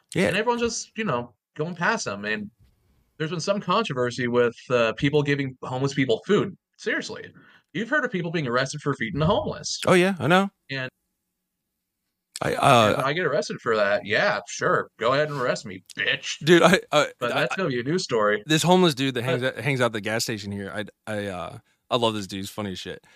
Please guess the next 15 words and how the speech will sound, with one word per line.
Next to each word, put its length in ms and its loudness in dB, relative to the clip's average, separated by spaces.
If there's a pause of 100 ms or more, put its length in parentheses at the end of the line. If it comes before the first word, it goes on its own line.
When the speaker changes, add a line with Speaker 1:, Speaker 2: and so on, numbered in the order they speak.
(240)
Speaker 1:
Um, 480 0
I 400 4 (760)
went, 300 6 (720)
I, 80 -2
and 260 -4
I 60 2
got 320 2
drinks 260 -2
this 160 -6
morning 460 -6
and 260 -8
some 140 -10
food, 340 -2 (340)
and, 300 2
um, 400 0